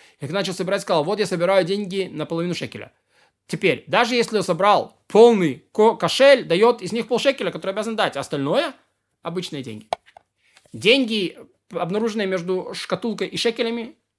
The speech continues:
и шкатулкой пожертвованием на добровольные жертвы, они,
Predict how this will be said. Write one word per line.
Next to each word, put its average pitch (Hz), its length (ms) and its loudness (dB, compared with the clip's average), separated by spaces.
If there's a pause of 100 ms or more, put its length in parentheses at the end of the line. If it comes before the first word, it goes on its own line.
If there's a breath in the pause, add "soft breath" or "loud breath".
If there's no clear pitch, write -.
(300)
и 185 80 -4
шкатулкой 180 460 -4
пожертвованием 220 640 -8 (580)
на 160 120 -4
добровольные 190 460 0
жертвы, 180 400 -8 (300)
они, 196 440 -4